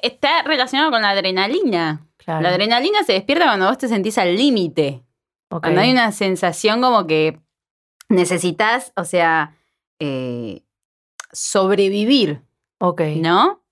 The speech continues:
Speaker 1: Entonces, es como cual-, cualquier deporte al-, eh, que te hace estar al límite, cualquier situación que te haga estar al límite. Bueno, en un, en la sexualidad, y puede pasar muchas veces en las relaciones, relaciones que parece como que todo se,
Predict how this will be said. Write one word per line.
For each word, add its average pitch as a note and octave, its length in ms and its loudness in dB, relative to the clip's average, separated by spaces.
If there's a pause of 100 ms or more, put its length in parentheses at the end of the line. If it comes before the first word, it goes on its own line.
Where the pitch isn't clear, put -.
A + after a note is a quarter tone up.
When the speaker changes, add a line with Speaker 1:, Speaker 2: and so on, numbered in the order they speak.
Speaker 1:
Entonces, F#3+ 680 0
es G3+ 160 0
como F3+ 520 0
cual-, A3 240 -2
cualquier C#4 340 -2
deporte G#3+ 760 0
al-, D3+ 260 -2
eh, E3 260 -2
que D3+ 240 -2
te D#3+ 120 -4
hace D#3 180 -6
estar E3+ 220 -4
al E3 160 0
límite, G#3 320 2
cualquier B3 280 2
situación A3+ 640 0
que F3 80 0
te D3+ 100 -2
haga D3 100 0
estar D3 160 -4
al C#3 120 0
límite. C3 340 -6
Bueno, D#3 340 0 (560)
en C4 180 2
un, E4 420 -4
en G#3 480 -2
la G3+ 140 0
sexualidad, G#3+ 680 -2
y B3+ 80 -6
puede F3 240 -2
pasar E3+ 300 -6
muchas F3+ 320 -2
veces F3 160 -10
en F3+ 120 0
las E3+ 140 0
relaciones, A3 760 0
relaciones A3+ 580 -2
que A3 160 -2
parece G#3 420 -2
como F#3+ 240 -2
que D#3+ 140 0
todo G3+ 360 2
se, D3+ 540 -6